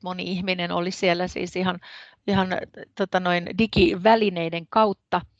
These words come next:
Mut et siellä puhuttiin kontekstuaalisuudesta ja, ja nimenomaan siitä jotenkin, öm, sen tärkeydestä, kun me puhutaan evankeliumistyö-, ev-, evankeliumistyössä. Ja siellä oli,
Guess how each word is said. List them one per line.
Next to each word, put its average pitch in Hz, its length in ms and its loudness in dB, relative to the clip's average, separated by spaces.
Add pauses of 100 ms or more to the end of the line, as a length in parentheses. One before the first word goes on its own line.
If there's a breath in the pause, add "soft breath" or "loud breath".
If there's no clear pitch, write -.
(340 loud breath)
Mut 190 120 -6
et - 100 -4
siellä 339 280 2
puhuttiin 185 680 -4 (1000 soft breath)
kontekstuaalisuudesta 165 1700 -2
ja, 170 280 0
ja 165 120 -6
nimenomaan 165 580 -6
siitä 175 440 -2 (280)
jotenkin, 170 460 -4 (1000)
öm, 165 460 -2 (440)
sen 226 240 2
tärkeydestä, 175 680 0
kun - 80 -14
me 160 120 -6
puhutaan 160 580 -4
evankeliumistyö-, 170 960 -4 (120)
ev-, 196 180 4
evankeliumistyössä. 165 960 -4
Ja 165 120 0 (320 loud breath)
siellä 262 260 4
oli, 233 160 0